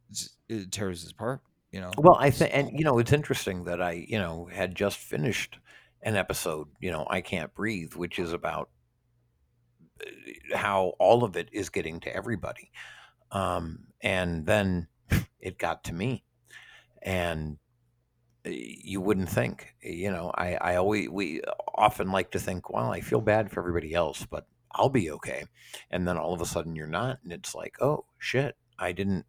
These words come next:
Speaker 2: <laughs> And I think sometimes it's an important thing to recognize that none of us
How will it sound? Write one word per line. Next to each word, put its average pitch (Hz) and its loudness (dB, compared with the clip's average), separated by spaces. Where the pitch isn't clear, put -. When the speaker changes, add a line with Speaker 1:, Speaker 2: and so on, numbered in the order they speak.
Speaker 2:
<laughs> - -8
And 104 4
I 98 2
think 117 2
sometimes 107 -2
it's - -8
an 98 -2
important 95 2
thing 104 0
to - -2
recognize 90 -6
that 85 -2
none 107 2
of 147 2
us - -10